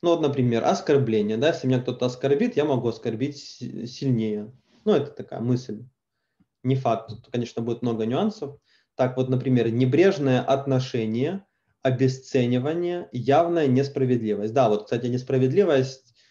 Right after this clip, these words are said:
м, тема, которая тоже очень многих людей беспокоит, и меня вот тоже в том числе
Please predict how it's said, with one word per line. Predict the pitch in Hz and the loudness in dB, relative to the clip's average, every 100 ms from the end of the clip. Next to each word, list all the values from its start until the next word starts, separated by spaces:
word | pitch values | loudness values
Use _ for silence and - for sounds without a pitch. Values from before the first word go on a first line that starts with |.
| _ _ _ _ - | _ _ _ _ -8
м, | 123 117 | -6 -2
тема, | 156 160 135 | 0 2 0
которая | 113 131 127 117 | 0 0 2 0
тоже | - 123 110 107 | 0 -2 0 -2
очень | 101 107 - 113 | -2 -4 -4 -4
многих | 117 110 - | -4 -4 -8
людей | 117 117 | -4 -2
беспокоит, | 113 113 127 180 190 127 | -4 -4 -4 0 2 2
и | 120 | 2
меня | 131 | 2
вот | 123 | 2
тоже | 135 120 | 2 -2
в | - | -2
том | 113 | -6
числе | 110 123 143 165 190 | -6 -8 -2 -2 -4